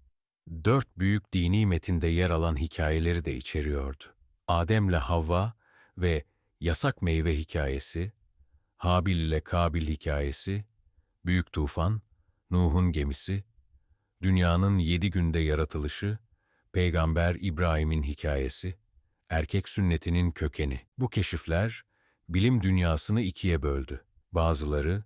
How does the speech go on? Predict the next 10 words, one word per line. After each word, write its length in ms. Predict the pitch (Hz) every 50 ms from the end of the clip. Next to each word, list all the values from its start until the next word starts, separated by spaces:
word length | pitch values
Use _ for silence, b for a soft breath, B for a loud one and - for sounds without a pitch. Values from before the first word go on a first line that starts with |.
| _ _ _ _ _ _ _ _ -
insanların 800 | 101 98 92 - - 92 85 85 87 87 87 101 107 113 113 107 b b b b b b b
Tanrı 300 | - 87 82 85 98 104
tarafından 640 | - - 90 82 80 - - 85 80 78 80 80 82
yaratıldığını 920 | 82 80 78 76 76 - - 78 73 73 80 71 69 71 80 98 113 113 - _ _ _ _ _ - _ _ _ _ _ _ - -
ve 260 | 82 85 78 71 73
bunu 160 | 92 98 101
sorgulamanın 800 | - - 95 90 85 78 95 90 85 82 85 85 90 95 95 92
gereksiz 500 | 82 90 90 87 90 - - - 131 113
olduğunu 460 | 110 95 87 82 82 90 85 85 80 69
düşünürken, 680 | 78 - - 107 113 120 - - - 76 67 67 73